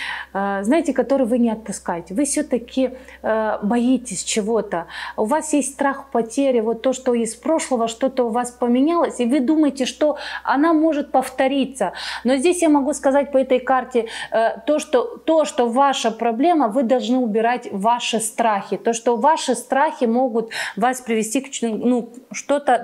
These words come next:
то, что, м, не будет, э, лучше для вас. Э, следующая карта, мои дорогие девы, для вас.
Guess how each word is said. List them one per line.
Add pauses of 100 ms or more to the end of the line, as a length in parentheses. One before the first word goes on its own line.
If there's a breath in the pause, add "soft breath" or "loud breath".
то,
что,
м,
не
будет,
э,
лучше
для
вас. (840 loud breath)
Э,
следующая
карта,
мои
дорогие
девы,
для
вас.